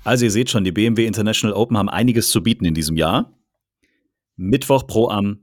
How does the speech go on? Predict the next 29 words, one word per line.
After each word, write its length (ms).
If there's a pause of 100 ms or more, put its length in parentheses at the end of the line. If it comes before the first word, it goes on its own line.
(200)
Donnerstag 840 (320)
das 200
große 240
Long 200
Drive 240
Event, 480 (180)
achtzehn 360
dreißig 480
ungefähr. 560
Also 180
wenn 120
der 80
letzte 260
Flight 300
reingekommen 500
ist, 240
dann 160
geht's 180
los. 380 (580)
Es 220
wird 140
laut, 320
es 140
wird 100
überragend, 520
es 120
wird 160
geil. 400 (540)
Da, 140